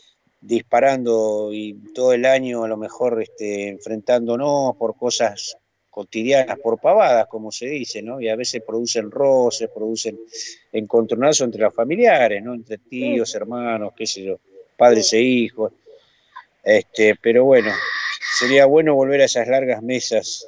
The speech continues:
Speaker 1: que, que antes teníamos.
Speaker 2: Y un recuerdo, aunque no los traté mucho, a los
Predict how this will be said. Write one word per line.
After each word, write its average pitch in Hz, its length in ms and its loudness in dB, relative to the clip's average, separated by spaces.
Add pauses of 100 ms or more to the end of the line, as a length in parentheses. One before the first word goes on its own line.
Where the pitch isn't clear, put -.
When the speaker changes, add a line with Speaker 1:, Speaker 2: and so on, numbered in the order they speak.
Speaker 1:
que, 95 120 -20 (100)
que 110 160 0
antes 110 280 -4
teníamos. 95 460 -8 (920)
Speaker 2:
Y 202 300 -2
un 247 360 -4
recuerdo, 240 800 6
aunque 202 340 2
no 220 160 4
los 254 180 4
traté 220 320 0
mucho, 220 440 2
a 190 100 6
los 190 200 4